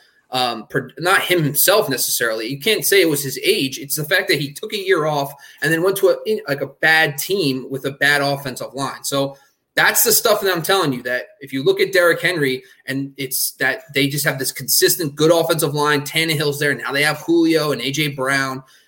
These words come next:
to lead that offense, he's probably going to continue this path unless an injury comes up, and it hasn't so far.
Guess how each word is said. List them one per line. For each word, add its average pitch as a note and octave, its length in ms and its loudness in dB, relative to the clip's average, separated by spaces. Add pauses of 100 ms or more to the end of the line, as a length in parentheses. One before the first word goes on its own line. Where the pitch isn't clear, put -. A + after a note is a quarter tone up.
(200)
to B2 140 -2
lead D3 200 0
that D#3 140 4
offense, C#3+ 480 -2
he's D#3 220 -6
probably E3 440 0
going D#3+ 280 2
to D3+ 100 -6
continue F3 500 -4
this C#3+ 200 -2
path E3 340 2
unless D3+ 240 -2
an F3 80 0
injury A3 240 2
comes C3+ 260 -4
up, C3+ 280 -2
and C3 260 -6
it C#3+ 140 -4
hasn't D#3 440 -2
so A#2 200 -4
far. F#2+ 300 -14